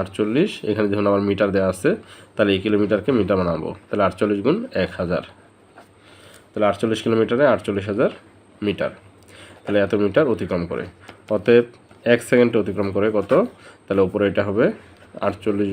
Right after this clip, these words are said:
গুণ এক হাজার আর নিচে ষাট গুণ ষাট এত মিটার। অতএব কত সেকেন্ড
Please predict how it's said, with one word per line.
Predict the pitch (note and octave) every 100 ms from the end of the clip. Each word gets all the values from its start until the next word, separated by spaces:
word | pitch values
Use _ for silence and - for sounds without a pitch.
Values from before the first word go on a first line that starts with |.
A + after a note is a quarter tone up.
| F#2
গুণ | G2 D2+ F#2+
এক | F#2+
হাজার | G2 G#2+ G3 - - - - - - - - G2+
আর | G2 G2
নিচে | F#2+ C#3 G3 G#3+ - - -
ষাট | - G#2 F#2
গুণ | A2 F#3 -
ষাট | - D2 - - - _ _ _ - - - - - - - - - - - -
এত | F#2 F#2+
মিটার। | D#2+ - - - - - - A2+
অতএব | - A2 C3
কত | A#2+ A#2+
সেকেন্ড | B2+